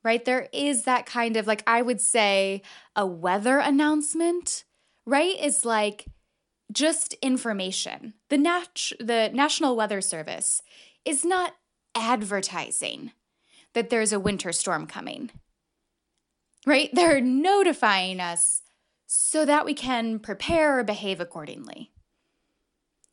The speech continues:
But marketing, I think we tend to put oftentimes in that same category. Like, it's just information for our own good and benefit,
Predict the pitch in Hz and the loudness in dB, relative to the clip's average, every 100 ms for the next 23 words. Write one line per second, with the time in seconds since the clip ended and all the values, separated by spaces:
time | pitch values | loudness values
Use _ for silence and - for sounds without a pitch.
0 | _ _ _ _ _ _ _ _ _ _ | _ _ _ _ _ _ _ _ _ _
1 | - 254 254 269 349 381 349 254 202 196 | -4 -2 2 4 4 4 0 -2 -4 -6
2 | 196 - _ _ _ _ _ - 240 208 | -8 -12 _ _ _ _ _ -4 -4 -4
3 | - 302 320 294 269 254 - 240 - 214 | -4 2 2 2 0 0 -2 -2 -2 -4
4 | - - 220 - - - _ - 320 370 | -10 -6 -6 -4 -8 -8 _ 2 4 4
5 | 339 277 220 202 196 - 277 285 277 208 | 0 0 0 -2 -4 -2 2 4 2 2
6 | - 208 190 - 190 185 - 101 80 - | -2 -4 -8 -6 -4 -4 -6 -10 -10 -14
7 | - _ - - 240 233 233 - 311 320 | -18 _ -20 -6 -2 -2 -2 -2 -2 -2
8 | - 240 247 247 214 185 - 233 226 214 | -4 -2 -2 -2 -4 -4 -2 -2 -4 -2
9 | 190 196 - 190 190 190 175 170 156 175 | -2 -2 -4 -8 -6 -8 -8 -8 -10 -10
10 | - 302 349 - - | -6 -4 -4 -8 -16